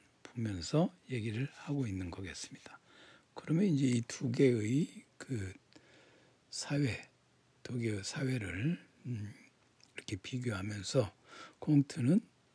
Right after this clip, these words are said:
사회학의, 사회학의 또는 사회학자의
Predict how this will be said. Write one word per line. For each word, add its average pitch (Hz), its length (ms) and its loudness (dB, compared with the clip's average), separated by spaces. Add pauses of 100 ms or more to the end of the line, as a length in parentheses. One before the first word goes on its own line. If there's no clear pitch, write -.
사회학의, 127 1040 4 (460)
사회학의 104 800 -2 (120)
또는 120 240 4
사회학자의 123 1120 2